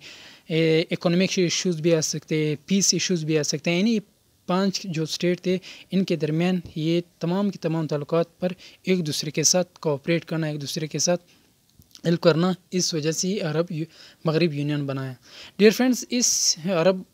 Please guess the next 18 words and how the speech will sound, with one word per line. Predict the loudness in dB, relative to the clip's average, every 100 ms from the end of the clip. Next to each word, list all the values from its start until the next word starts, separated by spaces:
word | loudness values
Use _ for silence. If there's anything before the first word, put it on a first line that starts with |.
| -8
मगरब | -4 0 0 0
यूनियन | 0 0 0
को | -2
दोबारा | -4 0 2 2 2
रीएस्टैब्लिश, | 0 -2 -2 -2 -2 -2 -4
रीसाइन | -2 0 0 -4 -10 -20 -20 -6 2 4 4
करने | 4 2 2
का | -2
मेन | 0 0 0
मकसद | 0 0 -2 -2
ये | 0 0
है |
कि | -2 -4 -6
पांच | -2 -2 2
स्टेट | 2 2 -2 -2
जो | 0
ऐसे | 0 0 -2 0
गरीब | 0 0 0